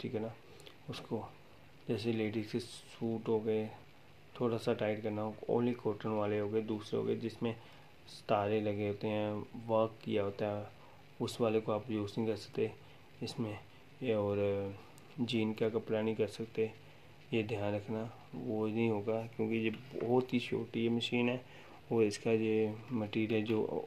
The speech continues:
ऐसे ऊपर होगा, इसका भी इतना ही है,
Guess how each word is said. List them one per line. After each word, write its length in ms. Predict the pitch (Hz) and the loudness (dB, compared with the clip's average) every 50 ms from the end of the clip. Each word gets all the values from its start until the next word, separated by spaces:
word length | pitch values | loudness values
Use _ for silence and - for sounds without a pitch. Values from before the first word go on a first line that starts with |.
| - 117 | -2 -2
ऐसे 260 | 117 113 - - 117 | -2 0 2 2 0
ऊपर 280 | 117 113 - - - 127 | 0 0 -2 -4 -4 -4
होगा, 380 | 123 - 120 110 113 120 117 117 - - - - - - - - - - - - - | -2 0 0 2 2 2 0 0 -2 -8 -16 -16 -12 -12 -12 -12 -12 -14 -16 -8 -4
इसका 320 | - - - - - 127 120 | -2 -2 -2 2 4 4 6
भी 160 | 113 117 117 113 - - - - - - - - - - | 8 8 6 6 4 0 -6 -18 -18 -16 -16 -12 -8 -6
इतना 320 | 127 - - - 135 123 113 | -6 -4 2 4 6 8 8
ही 120 | 113 107 | 6 4
है, 180 | 95 92 90 | 2 -2 -6